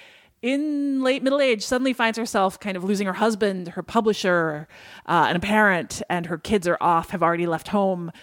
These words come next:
suddenly free from all of these ties and has to reorient herself in life. It's, it's really well done.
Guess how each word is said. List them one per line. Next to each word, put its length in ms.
suddenly 260
free 400
from 240
all 320
of 120
these 200
ties 720
and 360
has 300
to 380
reorient 600
herself 340
in 100
life. 500
It's, 280
it's 320
really 680
well 320
done. 460